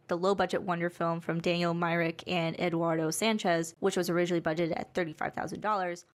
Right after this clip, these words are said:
ended up grossing over a hundred forty million in the U S alone, sparking a series of spoofs and one pathetic <laughs> sequel.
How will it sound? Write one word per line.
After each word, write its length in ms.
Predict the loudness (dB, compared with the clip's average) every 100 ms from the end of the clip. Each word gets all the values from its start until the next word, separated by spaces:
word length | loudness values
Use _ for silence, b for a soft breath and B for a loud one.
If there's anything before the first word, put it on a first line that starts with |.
| -4
ended 220 | 0 2
up 120 | 2
grossing 320 | 2 0 0 -2
over 140 | 0
a 60 | 0
hundred 220 | 0 0
forty 220 | 0 0
million 340 | 0 0 0 -2
in 60 |
the 60 | 0
U 160 | 0 0
S 220 | -2 -4
alone, 460 | -4 -2 -4 -8 -14
sparking 420 | -6 -4 -2 -2
a 40 |
series 320 | 0 2 2 0
of 60 |
spoofs 520 | -4 0 0 0 -2 -4
and 120 | -2
one 140 | 0
pathetic 380 | -2 -4 -4 -4
<laughs> 20 |
sequel. 480 | -4 -4 -4 -6 -6